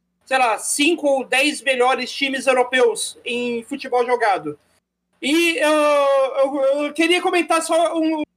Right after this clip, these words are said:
um, uma coisa muito interes-, interessante disso, que quando o Chelsea contratou, é, começou, fez o, as, o, as contratações da temporada passada dele, que ele trouxe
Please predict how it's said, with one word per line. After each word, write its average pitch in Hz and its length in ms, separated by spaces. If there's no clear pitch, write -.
um, 277 320
uma 277 200
coisa 302 240
muito 311 200
interes-, 294 420
interessante 269 580
disso, 302 260
que 320 180
quando 330 300
o 277 100
Chelsea 285 300
contratou, 254 760
é, 202 960
começou, 277 520
fez 302 260
o, 302 100
as, 247 300
o, 277 220
as 233 160
contratações 269 920
da 240 120
temporada 269 400
passada 254 380
dele, 247 240
que 247 120
ele 247 120
trouxe 262 500